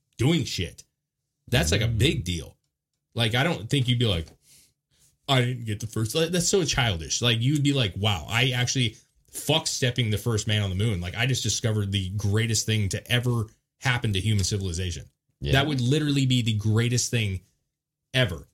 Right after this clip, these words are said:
Speaker 1: if you found out that there was a whole fucking base on the moon, right? That would be next to God himself would be the most amazing thing we've ever seen.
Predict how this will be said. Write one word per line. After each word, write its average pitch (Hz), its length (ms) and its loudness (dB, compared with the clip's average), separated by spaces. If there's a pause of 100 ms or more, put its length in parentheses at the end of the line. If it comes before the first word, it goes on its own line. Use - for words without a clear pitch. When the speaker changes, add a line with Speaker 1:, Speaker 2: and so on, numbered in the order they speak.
(120)
Speaker 1:
if 117 200 0
you 123 120 4
found 120 260 0
out 107 160 0
that 104 100 -2
there 107 100 2
was 98 140 0
a 92 40 -2
whole 110 220 -4
fucking 98 420 -2
base 98 280 0
on 87 100 -2
the 85 60 -4
moon, 80 200 -6
right? 85 180 -4
That 117 160 2
would 117 100 2
be 110 300 2 (1040)
next 123 300 2
to 123 60 2
God 85 560 0 (100)
himself 107 540 0
would 98 120 0
be 101 120 2
the 101 80 2
most 101 240 2
amazing 98 360 2
thing 95 160 -2
we've 87 140 -4
ever 85 140 -4
seen. 76 280 -6